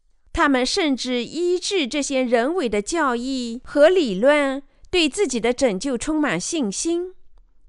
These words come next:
但是，他们实际上用自己的肉体的思想，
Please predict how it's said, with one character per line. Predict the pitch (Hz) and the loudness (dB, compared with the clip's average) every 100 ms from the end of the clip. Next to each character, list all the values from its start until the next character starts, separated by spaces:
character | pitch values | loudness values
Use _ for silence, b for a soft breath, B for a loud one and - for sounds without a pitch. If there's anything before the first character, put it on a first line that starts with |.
| - - | -20 -10
但 | 285 240 | -2 -2
是， | 214 - 208 180 - - - | -2 -4 -4 -6 -10 -20 -6
他 | 330 294 | -2 0
们 | 254 | 0
实 | - 208 | -2 -6
际 | 294 | -4
上 | 269 240 233 | -2 -2 0
用 | 339 262 | -2 -2
自 | - 359 | -2 -2
己 | 226 | 0
的 | 208 220 | 0 0
肉 | 403 285 | 0 -2
体 | - - | -6 -8
的 | 180 202 | -2 -2
思 | - 311 | -2 -6
想， | 302 254 185 175 | -4 -2 -2 -2